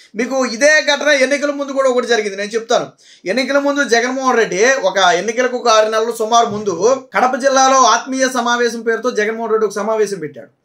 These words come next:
ఆ కడపకు చెందినటువంటి మండల నేతలు, ఇన్ఛార్జీలు వీళ్ళు ఎవరు ఉంటారో వాళ్ళందరినీ పిలిచి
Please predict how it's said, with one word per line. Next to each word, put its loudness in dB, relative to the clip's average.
ఆ 4
కడపకు 0
చెందినటువంటి -2
మండల 0
నేతలు, 0
ఇన్ఛార్జీలు -2
వీళ్ళు 0
ఎవరు -2
ఉంటారో -2
వాళ్ళందరినీ -2
పిలిచి -8